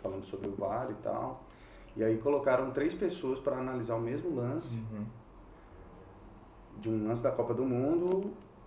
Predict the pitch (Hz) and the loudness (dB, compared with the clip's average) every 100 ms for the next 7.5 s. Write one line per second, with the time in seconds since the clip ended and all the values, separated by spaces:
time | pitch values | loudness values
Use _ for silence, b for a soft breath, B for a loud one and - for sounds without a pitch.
0 | - 147 147 156 175 180 175 175 143 156 | -2 4 6 6 4 6 4 6 6 6
1 | 160 - - 113 110 - 117 113 113 101 | 4 0 2 2 2 2 2 4 4 4
2 | 101 98 98 104 92 98 95 87 - - | 4 2 2 0 -2 -2 -2 -2 -6 -10
3 | - - - - 101 95 113 117 123 156 | -14 -16 -10 -4 -2 0 4 6 4 0
4 | B B B 120 123 131 127 127 156 127 | B B B 0 2 6 6 8 4 6
5 | 127 127 151 - 156 147 113 - 113 107 | 4 2 0 -2 -4 -2 -4 -2 -4 -2
6 | 135 120 113 110 110 107 101 98 95 - | -4 -2 -2 -2 -2 -2 -4 -6 -6 -8
7 | - 95 101 101 | -2 -2 0 -4